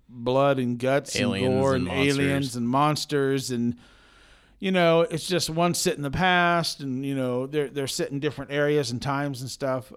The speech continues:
Speaker 1: Um, so he, it's like he's showing off, look,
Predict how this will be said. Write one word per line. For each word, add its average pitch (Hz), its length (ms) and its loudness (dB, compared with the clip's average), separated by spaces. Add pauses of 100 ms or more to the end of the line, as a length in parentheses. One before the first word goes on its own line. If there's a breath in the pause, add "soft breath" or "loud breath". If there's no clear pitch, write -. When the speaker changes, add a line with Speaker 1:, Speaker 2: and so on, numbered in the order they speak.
Speaker 1:
Um, 113 480 -4 (1500)
so 190 160 -2
he, 175 300 -4 (340 soft breath)
it's 180 180 -4
like 233 180 0
he's 202 200 0
showing 208 460 2
off, 180 340 2
look, 165 380 4